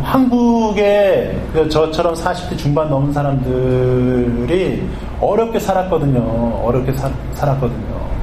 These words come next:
그러한 약함을 통해서 하는 선교가 정말 필요해요. 어떻게 보면 지금까지 한 선교는 많이 강함으로부터 온 선교였어요. 강함으로부터 온 선교.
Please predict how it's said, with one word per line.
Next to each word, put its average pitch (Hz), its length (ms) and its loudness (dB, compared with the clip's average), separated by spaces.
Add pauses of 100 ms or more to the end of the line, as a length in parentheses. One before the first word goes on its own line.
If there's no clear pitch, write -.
(1600)
그러한 156 760 2
약함을 196 680 0
통해서 233 520 0
하는 233 300 2
선교가 165 960 2 (760)
정말 233 580 2
필요해요. 180 500 0 (1040)
어떻게 196 280 0
보면 196 180 0
지금까지 190 640 0
한 220 200 -2
선교는 180 720 0 (160)
많이 226 460 0
강함으로부터 214 1000 0
온 151 340 0
선교였어요. 185 600 0 (680)
강함으로부터 160 720 0
온 117 180 0
선교. 143 300 -4